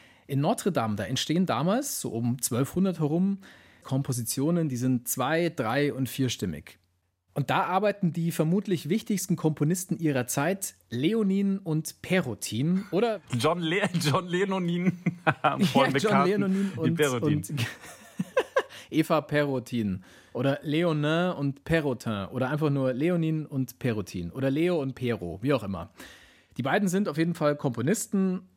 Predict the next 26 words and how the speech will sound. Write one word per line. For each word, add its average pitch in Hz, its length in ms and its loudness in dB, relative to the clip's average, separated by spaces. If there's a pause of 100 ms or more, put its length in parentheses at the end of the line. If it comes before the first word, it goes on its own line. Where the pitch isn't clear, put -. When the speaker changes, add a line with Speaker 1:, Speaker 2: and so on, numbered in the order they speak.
(280)
Speaker 1:
ums 143 160 2
Jahr 131 180 2
zwölfhundert 165 500 0
herum 165 500 0
an 123 120 -2
der 123 80 0
Kathedrale 117 680 -2
von 104 180 -4
Notre 107 280 -2
Dame. 78 260 -8 (600)
Von 139 100 -2
den 151 100 2
beiden 156 200 2
selber 202 220 2
weiß 185 180 0
man 185 100 0
jetzt - 300 -6 (180)
recht 120 340 -6
wenig. 202 500 -2 (580)
Alles 220 380 0
über 185 200 2
die 170 80 -2
beiden 156 360 0
kommt 165 260 -2
von 151 140 -2
einem 135 420 0